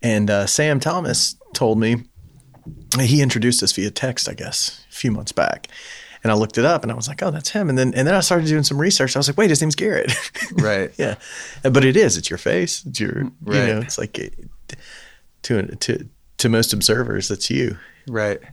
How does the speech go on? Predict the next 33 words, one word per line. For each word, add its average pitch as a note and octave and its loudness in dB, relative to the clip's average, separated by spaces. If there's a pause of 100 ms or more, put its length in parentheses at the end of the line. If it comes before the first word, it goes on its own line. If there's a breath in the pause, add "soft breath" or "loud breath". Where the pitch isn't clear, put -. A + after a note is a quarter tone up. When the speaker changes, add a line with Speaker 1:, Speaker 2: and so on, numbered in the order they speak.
Speaker 1:
Yeah. - -12 (260 loud breath)
Speaker 2:
And C3+ 4
it's C#3+ 2
always C3+ 6
been, G#2+ 0 (260)
because A#2+ 0
it's A2 -2
a A#2 0
name G2+ 0
and G2+ -2
it's - -6
not G2 -2
any G2 -6
one, G2+ -6 (300)
one G#2 -4
of G2+ -6
our G2+ -2
names G#2 -6
at G2+ -6
any G2+ -8
given G#2 -6
time, G#2+ -6 (1120 soft breath)
it's G#2+ -4
become G#2 -2
a G2 -2
thing G2+ -4
where F#2+ -6 (920)
I'll G#2 0
just - -2
tell G2+ 0
people, - -6
I A2 0
mean, G#2+ -2